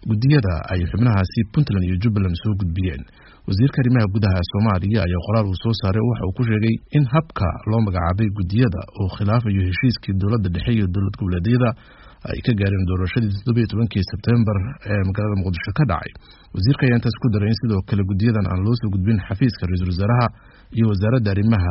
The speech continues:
gudaha midna, taasina ay ka dhigayso mid sharci darro ah. Dhinaca kale, war-saxaafadeed ka soo baxay howlgalka Qaramada Midoobay ee Soomaaliya, onsom, oo ay ku saxinaayeen dalal iyo hay-ado dhowr ah, ayaa lagu soo dhaweeyey magacaabidda guddiyada heerka dowlad goboleed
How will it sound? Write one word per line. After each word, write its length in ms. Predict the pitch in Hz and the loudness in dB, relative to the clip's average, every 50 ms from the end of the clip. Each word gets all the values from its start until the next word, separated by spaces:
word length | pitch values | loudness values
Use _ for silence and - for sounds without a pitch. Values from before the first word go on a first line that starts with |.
| - - | -2 -2
gudaha 320 | 95 98 107 104 98 90 90 | 0 0 0 2 2 0 2
midna, 280 | 95 117 117 98 76 - | 2 2 2 0 -2 -6
taasina 340 | - - - 98 - 113 | -8 -10 -6 -2 -2 0
ay 100 | 101 90 | 0 0
ka 100 | - - | 0 0
dhigayso 320 | 113 95 92 92 87 - - | 0 0 0 -2 -2 -2 0
mid 100 | 101 104 | -2 -2
sharci 240 | 98 - 98 87 85 | 0 -2 -2 -2 -2
darro 240 | 87 85 98 98 101 | -2 -2 -2 -2 -2
ah. 120 | 82 76 - - - - - - - - - | -4 -4 -8 -14 -20 -20 -20 -20 -20 -20 -12
Dhinaca 280 | - - 175 147 131 135 | -4 0 0 2 2 2
kale, 160 | - - 135 131 | 2 2 2 2
war-saxaafadeed 560 | 120 120 - - 107 - 120 123 143 135 - | 2 0 -2 -2 -2 -2 0 0 0 0 0
ka 80 | - 123 | -2 -2
soo 160 | - 113 104 | -2 0 0
baxay 220 | 98 95 90 110 | 0 0 0 0
howlgalka 400 | 104 104 104 104 107 117 - - | 0 0 0 0 -2 -2 -2 -4
Qaramada 400 | 101 - 117 110 107 117 113 101 | -4 -2 -2 0 0 0 0 2
Midoobay 400 | 104 98 98 87 101 95 92 101 | 2 0 2 0 0 0 0 0
ee 80 | 95 90 | 0 -2
Soomaaliya, 480 | - - 98 104 107 101 92 95 92 - | -2 0 0 0 2 0 0 0 -2 -2
onsom, 320 | - 117 117 - 117 113 113 - - - | -2 -2 0 0 0 -2 -2 -4 -6 -6
oo 420 | - 92 101 107 107 110 113 113 - - | -2 0 0 0 2 2 2 0 0 -2
ay 140 | - 107 | -4 -4
ku 140 | 104 101 - 151 | -4 -2 -2 -2
saxinaayeen 600 | - 143 113 - 120 117 113 113 123 117 90 80 85 | -2 -2 0 0 2 2 2 2 2 2 0 -2 -4
dalal 320 | 85 90 92 104 107 107 95 - | -4 -2 -2 0 0 -2 -2 -4
iyo 300 | - 101 98 95 92 95 92 | -4 -4 -2 -2 0 0 0
hay-ado 340 | 92 98 98 104 101 110 117 | 0 0 0 0 0 0 0
dhowr 340 | 107 104 117 107 95 92 98 | 0 2 0 2 0 0 -2
ah, 120 | 107 101 98 - | -2 -2 -4 -6
ayaa 400 | - - 87 101 113 113 95 - - | -6 -4 -2 0 0 0 -2 -2 -2
lagu 240 | 92 92 98 101 120 | -2 -2 0 0 0
soo 200 | 135 - 123 113 | 0 2 0 0
dhaweeyey 440 | 101 104 104 104 104 107 117 123 120 123 - - - - - - - - - | 2 2 0 2 2 4 4 4 2 0 -4 -14 -20 -20 -20 -20 -20 -12 -6
magacaabidda 600 | - - 117 113 95 104 117 143 139 104 87 87 - - - | -2 0 0 2 2 2 2 2 2 0 -2 -4 -6 -8 -10
guddiyada 500 | - 101 98 87 85 95 104 113 104 95 90 | -8 -6 -4 -4 -2 0 0 0 0 0 0
heerka 480 | 80 87 117 113 101 95 - - 101 90 90 92 98 | 0 0 0 0 0 -2 -4 -4 -2 -2 0 -2 -2
dowlad 300 | 95 98 98 92 87 - | -2 -2 -2 -2 -2 -4
goboleed 440 | - 101 95 98 104 117 123 123 | -4 -2 -2 0 0 2 0 0